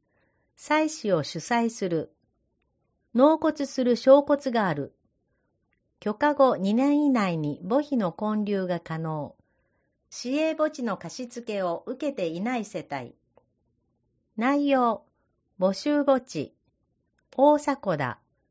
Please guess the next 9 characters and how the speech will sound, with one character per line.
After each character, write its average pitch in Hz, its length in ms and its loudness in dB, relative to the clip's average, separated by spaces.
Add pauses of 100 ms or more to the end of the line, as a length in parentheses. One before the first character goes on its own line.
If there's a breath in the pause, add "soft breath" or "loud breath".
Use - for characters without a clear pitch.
(140)
雑 294 380 0
賀 277 160 0
田 165 240 -2
尾、 127 220 -8 (280)
北 262 360 -2
山、 226 480 0 (420)
高 294 300 6
万 170 360 0
寺、 127 220 -10